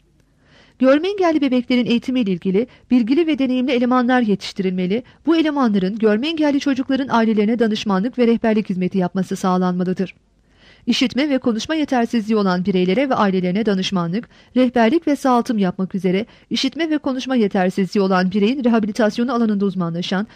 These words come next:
ve işitsel eğitim teknikeri ve konuşma terapisi konusunda bilgi ve deneyimlere sahip elemanlar yetiştirilmesi düşünülmelidir. Nörolojik bozukluklara bağlı gelişen konuşma ve yutma zorluklarının tedavisi için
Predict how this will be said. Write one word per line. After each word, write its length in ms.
ve 60
işitsel 460
eğitim 320
teknikeri 560
ve 80
konuşma 380
terapisi 420
konusunda 480
bilgi 280
ve 120
deneyimlere 460
sahip 300
elemanlar 460
yetiştirilmesi 720
düşünülmelidir. 680
Nörolojik 480
bozukluklara 600
bağlı 220
gelişen 480
konuşma 420
ve 60
yutma 260
zorluklarının 540
tedavisi 480
için 260